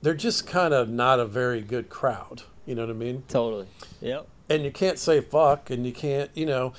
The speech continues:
Speaker 1: and all the, uh, it's weird, 'cause, like, clean is pretty easy for me, 'cause I've worked at trying to be clean, but it's carving off the edge is hard.
Speaker 2: Yeah.
Speaker 1: You know, like, I realize sometimes you don't even notice it when you're doing a club set,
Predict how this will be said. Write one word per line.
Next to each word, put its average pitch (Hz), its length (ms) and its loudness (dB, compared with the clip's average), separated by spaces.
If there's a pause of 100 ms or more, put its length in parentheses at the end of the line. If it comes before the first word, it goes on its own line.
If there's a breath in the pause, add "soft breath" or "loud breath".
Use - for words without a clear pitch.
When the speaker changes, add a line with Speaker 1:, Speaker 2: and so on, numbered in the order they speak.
(240 loud breath)
Speaker 1:
and 175 140 4
all 226 100 8
the, 214 220 0 (120)
uh, 175 120 4 (400)
it's 175 180 -4
weird, 214 320 2
'cause, 139 260 0
like, 147 240 0 (140)
clean 240 380 2
is 143 160 0 (160)
pretty 185 280 -2
easy 151 260 -4
for 185 160 -4
me, 190 220 -2
'cause 131 240 -4
I've 117 220 0 (140)
worked 151 300 0
at 143 180 -6
trying 139 300 -2
to 127 60 -2
be 123 140 -4
clean, 165 540 -6 (640 loud breath)
but 156 180 0
it's 143 320 -2
carving 180 540 -2
off 147 200 4
the - 160 -4
edge 107 480 2
is 104 140 -10
hard. 98 440 -4 (960 soft breath)
Speaker 2:
Yeah. 131 340 0 (300)
Speaker 1:
You 135 140 2
know, 131 240 2
like, 131 200 0
I 147 80 4
realize 143 760 4
sometimes 127 920 -2 (480 soft breath)
you 214 80 0
don't 262 100 4
even 160 220 0
notice 139 420 4
it 123 100 0
when 123 100 -6
you're 127 80 -6
doing 117 260 -4
a 104 40 -10
club 127 340 -4
set, - 360 -10